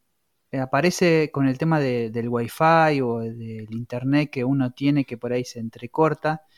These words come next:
que bueno, son problemas técnicos al grabar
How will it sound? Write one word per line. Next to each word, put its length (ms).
que 160
bueno, 320
son 720
problemas 520
técnicos 840
al 160
grabar 560